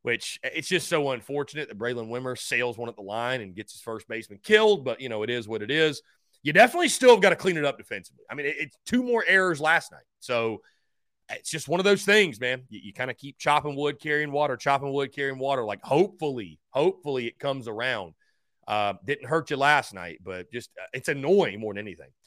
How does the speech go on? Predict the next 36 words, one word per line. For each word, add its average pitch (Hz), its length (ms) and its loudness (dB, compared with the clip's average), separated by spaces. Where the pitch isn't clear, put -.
Uh, 127 640 4
Mike 147 440 2
says, 127 480 0
"Hey, 147 140 0
man, 139 140 -4
I 123 40 -4
follow 139 200 -2
you 127 160 -4
on 113 40 -10
pretty 135 160 -8
much 127 160 -6
all 117 140 -2
platforms. 127 480 -4
Just 110 140 -16
wanna 117 120 -12
say 110 140 -10
thanks 123 300 -6
for 117 80 -14
what 113 200 -10
you 107 100 -14
do. 113 200 -8
You're 113 100 -6
the 104 80 -12
best 107 240 -8
Gamecocks 104 400 -10
coverage, 98 260 -14
in 98 60 -18
my 98 120 -14
opinion." 95 280 -14
Mike, 92 220 -10
I 90 60 -8
appreciate - 420 -18
that. 73 180 -20
Thank 107 220 -8
you, 90 100 -20
my 87 120 -20